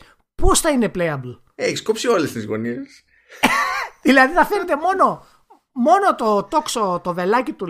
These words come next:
Speaker 1: Link και τη μύτη από το σπαθί του. Αυτό θα φαίνεται. <laughs> Τι-, τι-, τίποτα άλλο.
Speaker 2: Πρα-, δεν,
Speaker 1: Τέλος πάντων.
Speaker 2: ε, εγώ, α, εγώ θεωρ-, η δική μου θεωρία είναι ότι, ε, κάνει αυτό που κάνει συχνά,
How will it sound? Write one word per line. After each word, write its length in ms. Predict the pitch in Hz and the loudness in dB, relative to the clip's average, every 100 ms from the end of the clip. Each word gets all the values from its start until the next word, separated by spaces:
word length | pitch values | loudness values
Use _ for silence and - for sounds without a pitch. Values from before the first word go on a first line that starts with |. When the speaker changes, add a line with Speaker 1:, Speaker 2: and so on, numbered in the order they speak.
| 180 | -4
Speaker 1:
Link 180 | 240 254 _ 269 254 247 | -6 -8 _ -10 -8 -6
και 80 | |
τη 140 | - 214 | -6 -4
μύτη 220 | 240 262 | -6 -6
από 120 | 277 | -8
το 60 | 320 | -4
σπαθί 400 | - 214 - 349 | 4 4 4 -6
του. 220 | - 135 - - | -6 -14 -10 0
Αυτό 240 | 202 320 | 0 6
θα 100 | 269 | 6
φαίνεται. 460 | - 180 156 139 139 - - - | 6 2 -2 -4 -8 -8 -10 -10
<laughs> 400 | - - - - - | -14 -14 -16 -16 -4
Τι-, 80 | 330 | -4
τι-, 100 | 330 311 - - - | -4 -10 -20 -20 -6
τίποτα 380 | 349 381 226 202 | -2 0 0 0
άλλο. 260 | 156 131 135 _ _ _ 135 | 0 -2 -14 _ _ _ -2
Speaker 2:
Πρα-, 180 | 143 - | -2 -2
δεν, 100 | 127 | 2
Speaker 1:
Τέλος 200 | 160 - | 2 2
πάντων. 220 | 254 135 | 0 0
Speaker 2:
ε, 80 | - | 4
εγώ, 220 | 139 175 | 6 6
α, 140 | 175 147 | 6 4
εγώ 160 | 139 | 4
θεωρ-, 300 | 180 175 147 135 | 2 4 4 4
η 80 | |
δική 180 | 131 127 | -2 -4
μου 120 | 175 | -6
θεωρία 600 | 139 123 123 131 147 208 _ | -4 -2 0 0 0 -6 _
είναι 220 | 135 170 | -8 -4
ότι, 580 | 160 143 123 107 - _ _ _ _ _ _ _ | -4 -4 -6 -6 -10 _ _ _ _ _ _ _
ε, 520 | 98 101 92 71 64 | -10 -8 -8 -10 -10
κάνει 260 | - 151 185 | -4 -4 -4
αυτό 220 | 151 190 | -6 -8
που 120 | 190 | -10
κάνει 600 | - 175 180 165 156 143 | -6 -6 -4 -6 -6 -6
συχνά, 580 | 131 139 165 147 110 95 | -8 -8 -4 -4 -2 -6